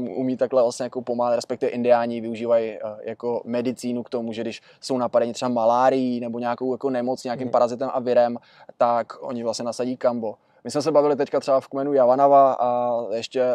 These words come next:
Speaker 1: v kmenu Hunikui, eh, s lidma, jak oni využívají, a oni říkali, že jsou tři základní jako principy, jak využívají Kambo, k čemu. V první řadě to je pro ženy, když třeba ženy nemůžou otěhotnět,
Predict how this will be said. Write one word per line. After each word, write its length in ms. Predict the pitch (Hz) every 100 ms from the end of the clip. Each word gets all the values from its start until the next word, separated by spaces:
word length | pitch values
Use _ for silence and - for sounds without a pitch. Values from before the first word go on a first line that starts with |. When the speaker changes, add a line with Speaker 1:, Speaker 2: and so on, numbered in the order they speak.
| 110
Speaker 1:
v 100 | -
kmenu 460 | 127 123 127 120 -
Hunikui, 640 | 113 131 123 135 127 123 110
eh, 0 | 113
s 140 | 113 -
lidma, 340 | 127 123 123
jak 160 | 120 -
oni 160 | 123
využívají, 480 | 123 139 147 147 143
a 40 | 127
oni 120 | 127
říkali, 260 | 123 135 127
že 80 |
jsou 160 | 120 143
tři 160 | - 127
základní 460 | 120 117 127 120
jako 180 | 120 123
principy, 460 | 117 127 - 120 127
jak 160 | 120
využívají 360 | 117 117 123 127
Kambo, 320 | 110 107 143
k 60 | -
čemu. 340 | 120 120 180 _ _ _ _ _ _
V 100 | -
první 300 | 143 143 156
řadě 220 | 143 139
to 100 | 131
je 200 | 139 139
pro 220 | 135 135 131
ženy, 480 | 135 123 117 131 -
když 200 | 117 117
třeba 200 | - 123
ženy 200 | 117 120
nemůžou 280 | 120 113 123
otěhotnět, 800 | - 117 127 127 120 113 190